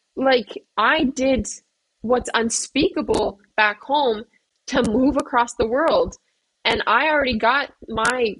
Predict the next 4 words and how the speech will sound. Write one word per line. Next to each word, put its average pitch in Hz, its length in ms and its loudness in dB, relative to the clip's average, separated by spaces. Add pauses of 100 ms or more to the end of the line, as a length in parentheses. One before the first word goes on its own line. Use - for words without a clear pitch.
(120)
crap 202 460 0 (180)
from 196 560 -2 (300)
my 208 640 0 (500)
family. 208 580 0